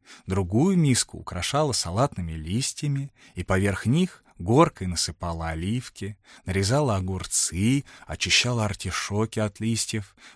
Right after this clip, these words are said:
поливала их лимонным соком и не забывала про крупную соль. "Соль создаёт настроение", говорила бабушка доверительно,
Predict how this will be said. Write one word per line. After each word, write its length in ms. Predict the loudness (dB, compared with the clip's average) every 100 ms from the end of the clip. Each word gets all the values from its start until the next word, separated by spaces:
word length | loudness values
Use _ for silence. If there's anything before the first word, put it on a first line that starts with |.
| -6
поливала 440 | -2 2 2 2
их 200 | -2 -4
лимонным 520 | -2 2 2 2 2
соком 760 | 2 0 -2 -4 -4 -6 -6 -8 _ -12
и 80 | 0
не 100 | 0
забывала 480 | 2 0 2 2 2
про 220 | -2 -4
крупную 680 | -6 -6 -2 -2 0 0 2
соль. 460 | 0 -2 -2 -6 -8 _ -20 -20 _ _ _
"Соль 640 | -6 -2 0 4 4 2 -2
создаёт 840 | -6 -6 -2 -2 0 0 -2 -2
настроение", 1200 | 0 0 -2 -2 -2 0 0 0 0 0 0 -2 -8 _ -10
говорила 380 | -4 -2 -2 -2
бабушка 480 | 0 0 0 -4 -6
доверительно, 760 | -4 -4 -2 -2 -2 -4 -4